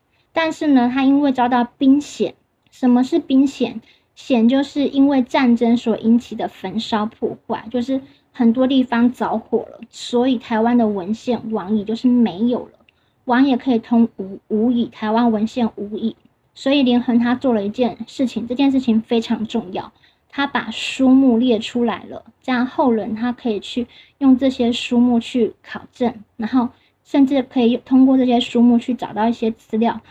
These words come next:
所以这个艺文志是非常珍贵的书目资料保存的文章来源。那我们看它的艺文志，它有列表，就是很多的表，还有艺文表一、艺文表二，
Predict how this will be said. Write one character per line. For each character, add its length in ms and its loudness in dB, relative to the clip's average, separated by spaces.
所 260 2
以 160 2
这 300 0
个 260 -4
艺 100 2
文 240 0
志 180 -4
是 160 -8
非 240 0
常 340 -6
珍 320 2
贵 220 0
的 160 -12
书 340 -4
目 240 0
资 240 -8
料 260 -2
保 180 -8
存 380 -6
的 180 -4
文 180 -4
章 260 0
来 160 -8
源。 240 -10
那 140 -4
我 60 0
们 200 0
看 220 0
它 160 0
的 200 0
艺 120 0
文 280 2
志， 220 -4
它 220 -4
有 160 0
列 320 0
表， 280 -8
就 140 -6
是 260 -2
很 220 0
多 180 2
的 80 2
表， 340 -4
还 160 0
有 240 2
艺 120 2
文 280 2
表 300 -2
一、 300 2
艺 100 2
文 240 2
表 280 -6
二， 240 -2